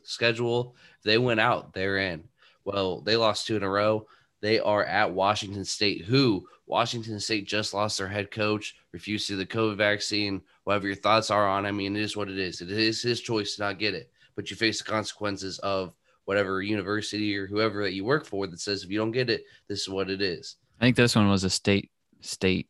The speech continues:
Speaker 1: State
Speaker 2: sanctioned.
Speaker 1: mandate. Yep, for all
Speaker 2: Yeah,
Speaker 1: state employees.
Speaker 2: so,
Speaker 1: Guess what?
Speaker 2: yep.
Speaker 1: It's his choice. <coughs> Man,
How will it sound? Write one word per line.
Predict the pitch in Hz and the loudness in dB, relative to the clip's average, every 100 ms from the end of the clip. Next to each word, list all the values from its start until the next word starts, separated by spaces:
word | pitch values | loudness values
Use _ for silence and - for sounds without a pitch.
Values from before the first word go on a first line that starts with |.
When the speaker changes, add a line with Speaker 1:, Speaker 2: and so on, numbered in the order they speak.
| _ | _
Speaker 1:
State | - 110 107 | 0 4 6
Speaker 2:
sanctioned. | 117 117 | 6 4
Speaker 1:
mandate. | 90 80 | 2 -2
Yep, | 85 107 - | 2 2 4
for | 98 | 2
all | 98 104 | 4 4
Speaker 2:
Yeah, | 82 | 4
Speaker 1:
state | 107 | 4
employees. | 110 107 107 101 80 95 | 4 2 0 0 0 -2
Speaker 2:
so, | - - | -4 -2
Speaker 1:
Guess | 110 113 | 0 2
what? | 117 101 | 4 4
Speaker 2:
yep. | 92 - - _ _ - | 2 -2 -20 _ _ 0
Speaker 1:
It's | 110 | 2
his | 123 127 | 4 4
choice. | - 127 104 82 - _ _ _ - | 2 2 2 0 -10 _ _ _ -4
<coughs> | - 1017 - - - 988 - - - _ _ _ | -2 -2 -4 -12 -10 -8 -8 -14 -20 _ _ _
Man, | 98 | -8